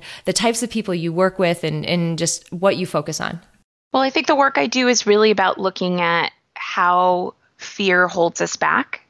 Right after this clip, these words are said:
Speaker 2: and how to work with that in a really human way, um, and step into more courage. And for me, courage is really about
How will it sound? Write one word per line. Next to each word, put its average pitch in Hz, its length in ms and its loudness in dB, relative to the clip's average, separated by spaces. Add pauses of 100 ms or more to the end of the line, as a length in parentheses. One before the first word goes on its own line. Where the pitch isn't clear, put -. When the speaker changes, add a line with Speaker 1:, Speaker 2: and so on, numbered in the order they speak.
Speaker 2:
and 180 120 -2
how 185 260 0
to 170 460 -4
work 170 340 -2
with 202 160 -2
that 233 280 0 (100)
in 185 100 2
a 180 80 2
really 175 380 -2
human 175 580 0
way, 156 480 2 (720)
um, 170 460 2
and 175 120 0
step - 300 -2
into 185 300 -2
more 170 200 -4
courage. 165 540 -4
And 170 160 -4
for 202 120 0
me, 196 180 2
courage 180 400 0
is - 180 -6
really 175 180 2
about 170 380 2